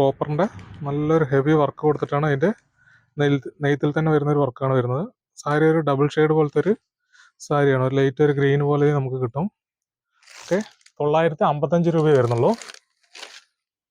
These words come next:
അപ്പൊ അതിന്റെ കളർ ചേഞ്ചുകളാണ്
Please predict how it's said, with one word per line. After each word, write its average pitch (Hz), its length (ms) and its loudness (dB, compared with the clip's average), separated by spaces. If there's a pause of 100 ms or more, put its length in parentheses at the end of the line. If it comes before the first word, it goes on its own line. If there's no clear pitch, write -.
(720)
അപ്പൊ 147 180 -2
അതിന്റെ 156 240 4 (920)
കളർ 151 260 2
ചേഞ്ചുകളാണ് 175 420 2